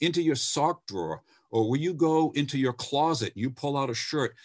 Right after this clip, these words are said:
think of yourself with a renewed mind that I'm putting on humility. I took this shirt out of the closet just a couple hours ago and I put it on. I try to remind myself that this, this shirt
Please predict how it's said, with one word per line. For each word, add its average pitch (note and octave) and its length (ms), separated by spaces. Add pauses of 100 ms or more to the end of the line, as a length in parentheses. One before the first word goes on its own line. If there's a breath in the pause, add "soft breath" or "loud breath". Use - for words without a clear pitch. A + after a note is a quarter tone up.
(720 loud breath)
think A3+ 200
of G3 100
yourself A#2+ 480
with A2+ 80
a A2 80
renewed C3 640
mind A#2+ 520
that A#2 240 (100)
I'm D#3+ 280
putting G#3+ 320 (160)
on C#3 440
humility. B2 560 (360)
I C3+ 100
took - 240
this E3+ 140
shirt - 400
out B2 120
of A#2+ 60
the B2+ 80
closet D#3 560 (300)
just B3 160
a A#3 40
couple C#3+ 320
hours G2+ 380
ago G2+ 360
and D3 100
I C#3 60 (140)
put D#3 160
it E3+ 80
on. F#3+ 300 (300 soft breath)
I F3 160
try G3 320
to F3 80
remind D3 560
myself F#2 600 (640)
that F3 180
this, - 220
this F#3 200
shirt - 380